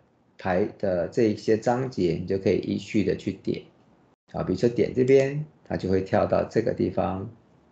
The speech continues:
点这里就跳到这边。你要回到最原始，就回到这里。好，那再来还有一个就是档案总管在这里。啊，档案总管点一下。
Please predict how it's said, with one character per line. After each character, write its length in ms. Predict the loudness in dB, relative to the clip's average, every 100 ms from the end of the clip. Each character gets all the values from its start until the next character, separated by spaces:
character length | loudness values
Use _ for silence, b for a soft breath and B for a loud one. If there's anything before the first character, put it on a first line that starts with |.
| _ _ _ _ _
点 240 | 0 2
这 100 | 2
里 420 | 4 4 2 0
就 140 | -4 -6
跳 180 | -2 0
到 80 |
这 200 | 0 -2
边。 340 | -2 -2 -2 -6 b b b
你 60 | 4
要 160 | 6
回 160 | 8 6
到 160 | 6
最 180 | 6 4
原 240 | 4 2 0
始， 300 | -6 -10 -10 -10
就 60 |
回 160 | -8 -6
到 140 | -6
这 180 | -2 -2
里。 140 | -2 -10 _ -20 -18
好， 240 | -16 -16 -18 b b b b 4
那 160 | 6
再 180 | 8 6
来 140 | 6
还 140 | 4 2
有 120 | 2
一 160 | 0 0
个 160 | 0
就 220 | 0 -2
是 240 | -2 -4 -6
档 340 | -4 -6 -6 -2
案 260 | -2 -2
总 260 | -4 -6 -2
管 280 | -2 -2 -8 _ _
在 120 | -14
这 160 | -6 -4
里。 200 | -4 -6 _ _ _ _ _ _ _ _ _ _ _ _ _ _ _ _
啊， 220 | -10 -10 -6
档 140 | -2
案 100 | 0
总 160 | 2 2
管 220 | 2 2
点 200 | -2 -2
一 60 |
下。 260 | -4 -4 -4